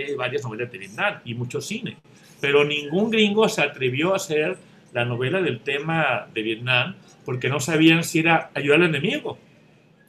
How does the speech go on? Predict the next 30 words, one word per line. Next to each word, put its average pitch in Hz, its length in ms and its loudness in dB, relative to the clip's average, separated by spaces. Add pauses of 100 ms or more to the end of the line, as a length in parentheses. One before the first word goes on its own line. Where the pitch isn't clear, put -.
(120)
Cuando 131 240 0
Jane 156 240 4
Fonda 196 640 2 (100)
va 135 560 4 (280)
a 110 180 -8
Pyong-, 123 440 -6
no, 165 100 -2
a - 60 -4
Pyongyang, 127 360 0
no, 123 240 -2
a 107 80 -8
Saigón, 151 560 -2 (260)
se 113 160 -6
toma 147 380 0
una 151 220 2
foto 143 520 -2 (200)
con 120 100 -6
una 147 120 -2
batería 131 340 -2
antiaérea 139 420 0
sin 120 200 -4
darse 123 320 -6
cuenta, 143 480 -8 (360)
no 131 120 -8
se 156 140 -2
da 151 120 0
cuenta 143 320 -4
que 143 60 -2
le 131 60 0
dedicaron, 127 580 -4